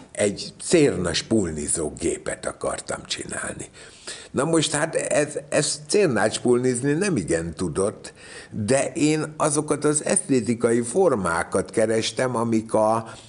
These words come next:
a, ezekből a műszaki alkatrészekből kialakíthatók. Tehát én a, az egyes alkatrészeknek az egymáshoz való viszonyát szerettem ezekbe,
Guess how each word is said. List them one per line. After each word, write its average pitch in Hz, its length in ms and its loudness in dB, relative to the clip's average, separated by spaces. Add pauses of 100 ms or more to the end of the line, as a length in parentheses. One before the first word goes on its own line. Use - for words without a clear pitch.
(280)
a, 101 400 2
ezekből 117 640 2
a 113 240 -2 (180)
műszaki 131 720 2
alkatrészekből 95 1400 0
kialakíthatók. 73 1400 -2
Tehát 120 440 -4
én 131 240 2
a, 120 260 2 (340)
az - 240 0
egyes 147 400 2
alkatrészeknek 120 1120 0
az 90 160 0
egymáshoz 104 800 0
való 98 360 2
viszonyát 85 960 -2 (920)
szerettem 85 760 -2
ezekbe, 73 640 -6